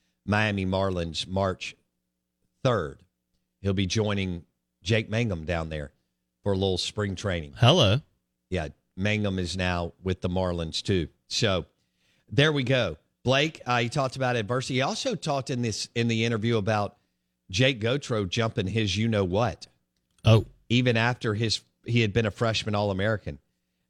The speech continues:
Speaker 1: And his sophomore year, he basically said he maybe wasn't as locked in as he should have been.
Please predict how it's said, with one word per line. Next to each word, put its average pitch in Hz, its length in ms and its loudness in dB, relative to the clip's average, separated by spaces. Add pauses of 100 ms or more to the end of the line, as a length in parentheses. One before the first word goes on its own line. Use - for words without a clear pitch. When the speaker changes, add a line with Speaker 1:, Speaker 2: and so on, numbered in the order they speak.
Speaker 1:
And 104 280 4
his 107 240 0
sophomore 117 500 -2
year, 110 460 0 (140)
he 101 240 0
basically 107 420 0
said 104 400 -2 (180)
he 104 220 -2 (120)
maybe 107 280 2
wasn't 104 400 0 (1700)
as 101 200 2
locked 110 300 0
in 110 180 0
as 123 120 -2
he 131 100 -2
should 143 200 0
have 139 60 -2
been. 156 300 0